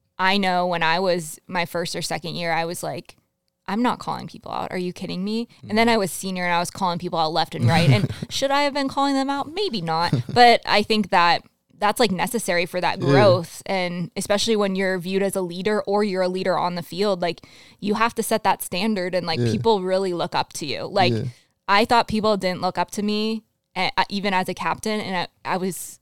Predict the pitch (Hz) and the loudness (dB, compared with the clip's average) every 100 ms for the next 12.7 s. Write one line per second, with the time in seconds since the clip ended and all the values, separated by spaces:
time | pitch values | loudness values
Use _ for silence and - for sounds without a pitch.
0 | _ 190 180 - - 175 190 180 - 170 | _ -8 -6 -8 -6 -4 -4 -6 -8 -6
1 | 185 196 185 - - - - - 180 - | -4 -4 -6 -8 -12 -12 -10 -12 -12 -8
2 | 120 123 123 127 196 - 196 175 - 175 | 0 2 2 0 -6 -12 -12 -12 -12 -10
3 | 175 170 180 165 185 165 _ - _ _ | -8 -8 -8 -8 -6 -6 _ -20 _ _
4 | _ _ 202 262 214 202 175 165 - 294 | _ _ 4 4 4 2 -2 -4 2 4
5 | 320 202 180 190 98 - - 214 202 196 | 4 2 4 4 2 -10 -2 2 4 4
6 | 175 - - 208 247 269 240 240 339 - | 0 -14 -10 -4 -2 0 2 2 0 0
7 | 220 180 190 185 160 - _ _ _ _ | 0 2 0 0 -2 -4 _ _ _ _
8 | _ _ _ 165 _ _ _ _ - 202 | _ _ _ -20 _ _ _ _ -4 2
9 | 196 202 190 180 - 190 196 202 185 190 | 4 4 2 0 0 -2 2 0 0 -2
10 | 165 170 160 170 254 247 220 - 262 277 | 0 -2 -2 -2 -2 -2 -4 -2 -2 0
11 | 269 - 294 226 190 175 190 113 - 120 | -2 4 6 6 6 6 6 4 -2 -6
12 | 131 - 208 226 247 240 220 | -4 0 4 6 8 8 6